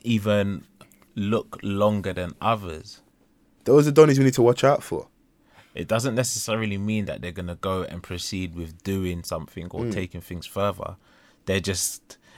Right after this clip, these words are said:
Speaker 1: it might just be a shock thing, like,
Speaker 2: Mm.
Speaker 1: "Rah."
Speaker 2: Yeah, of course, listen, she's, I
Speaker 1: That's
Speaker 2: think
Speaker 1: a, that's an automatic, um, distraction. And then someone,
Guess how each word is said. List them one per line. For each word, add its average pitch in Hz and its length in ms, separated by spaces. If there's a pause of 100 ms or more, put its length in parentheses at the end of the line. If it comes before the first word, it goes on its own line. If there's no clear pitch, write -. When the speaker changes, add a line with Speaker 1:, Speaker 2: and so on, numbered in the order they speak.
(140)
Speaker 1:
it 127 80
might 147 300
just 110 200
be 101 100
a 87 60
shock - 400
thing, 90 240
like, 80 320 (680)
Speaker 2:
Mm. 101 180
Speaker 1:
"Rah." 104 420 (2250)
Speaker 2:
Yeah, - 100
of - 60
course, 196 200
listen, 107 360
she's, 170 380
I - 40 (120)
Speaker 1:
That's 147 200
Speaker 2:
think 135 140
Speaker 1:
a, - 100
that's 160 220
an 143 180
automatic, 151 760 (560)
um, 104 400
distraction. 101 760 (220)
And 104 120
then 107 80
someone, 131 480